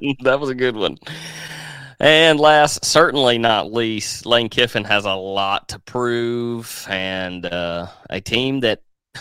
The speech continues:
Speaker 2: is fifty-fifty. We don't know what's gonna happen with A and M. This is at A and M, Kyle Field, seven thirty, big, loud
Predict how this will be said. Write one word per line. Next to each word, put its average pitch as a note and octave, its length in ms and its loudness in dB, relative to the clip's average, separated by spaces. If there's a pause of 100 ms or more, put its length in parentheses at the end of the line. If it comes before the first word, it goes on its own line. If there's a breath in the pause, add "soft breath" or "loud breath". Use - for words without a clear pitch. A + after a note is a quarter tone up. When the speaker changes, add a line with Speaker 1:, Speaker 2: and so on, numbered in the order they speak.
(240 loud breath)
Speaker 2:
is - 140 -14
fifty-fifty. D#3 680 -4
We A2 140 -2
don't C#3 160 2
know C#3 120 2
what's C3+ 200 -2
gonna A#2+ 180 0
happen A#2 420 2
with G2+ 140 -4
A A2 180 0
and G#2 80 -4
M. B2 300 -4 (560 soft breath)
This B2 240 -4
is G#2 200 -2 (100)
at C#3+ 440 0
A A#2 240 0
and G2+ 120 -6
M, F#2 320 -8 (100)
Kyle D#3+ 320 2
Field, G#2 500 -4
seven D#3+ 480 0
thirty, G#2 500 -4
big, G#2+ 360 -4
loud G#2+ 880 0